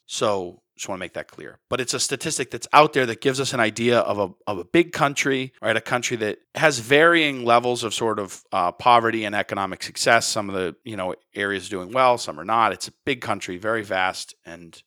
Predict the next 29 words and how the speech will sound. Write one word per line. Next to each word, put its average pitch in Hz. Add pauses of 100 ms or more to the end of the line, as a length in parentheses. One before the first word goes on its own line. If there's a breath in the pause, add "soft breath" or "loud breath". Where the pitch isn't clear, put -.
deserves 117
its 113
own 123
podcast 95
in 95
terms 90
of 82
delving 95
into 87
the 82
specifics 101
of 76
it, -
right? 87 (220)
Um, 85
but -
it's, -
it's -
an 123
example 139
of 107
a 95
big 147
country 123
with 101
a -
lot 117
of 139
people 107